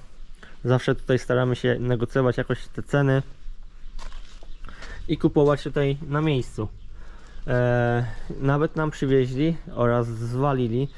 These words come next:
bo samochód był z H D S-em, także tym razem nie musieliśmy po ten nawóz jechać. I będę chciał Wam tutaj powiedzieć o tych najważniejszych informacjach. Wstawię Wam oczywiście, e,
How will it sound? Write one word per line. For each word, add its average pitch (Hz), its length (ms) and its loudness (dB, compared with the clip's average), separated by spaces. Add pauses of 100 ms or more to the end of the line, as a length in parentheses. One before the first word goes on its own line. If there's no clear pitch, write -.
(420)
bo 117 840 2
samochód 123 580 0
był 107 240 2
z - 100 -8
H 120 220 0
D 113 240 2
S-em, 156 340 0 (1120)
także 127 240 2
tym 139 160 2
razem 127 260 2
nie 123 80 0
musieliśmy 120 460 -2
po 117 100 -2
ten 113 260 -2
nawóz 107 340 -2
jechać. 127 420 -2 (800)
I 175 560 4 (580)
będę 175 320 2
chciał 170 200 0
Wam 165 160 2
tutaj 160 240 0
powiedzieć 165 400 2
o 127 60 2
tych 123 160 -4
najważniejszych 127 840 2 (880)
informacjach. 135 840 2
Wstawię 151 360 0
Wam 143 160 2
oczywiście, 139 760 0 (440)
e, 120 560 2